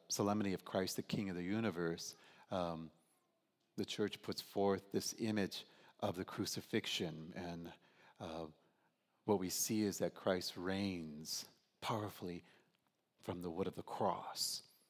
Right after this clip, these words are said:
Not decked out in, in sparkles and white crown,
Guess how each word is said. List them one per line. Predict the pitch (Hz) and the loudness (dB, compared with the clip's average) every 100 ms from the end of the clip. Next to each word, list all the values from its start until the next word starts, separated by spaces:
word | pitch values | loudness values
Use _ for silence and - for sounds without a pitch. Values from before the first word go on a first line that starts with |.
| _ _ _ _ _ _ _ _ _ | _ _ _ _ _ _ _ _ _
Not | 104 107 - - - | 0 0 -2 -8 2
decked | 107 - | 2 4
out | 101 98 127 - | 4 4 2 0
in, | 92 82 - - _ - | -6 -6 -12 -20 _ -10
in | 85 | -8
sparkles | - 101 92 - 101 101 98 90 | 2 6 6 4 -2 0 -4 -6
and | 87 | -4
white | 87 107 107 - - - _ _ _ _ _ - | 0 0 -2 -6 -14 -20 _ _ _ _ _ -4
crown, | - 107 98 98 95 | 2 2 2 -2 -6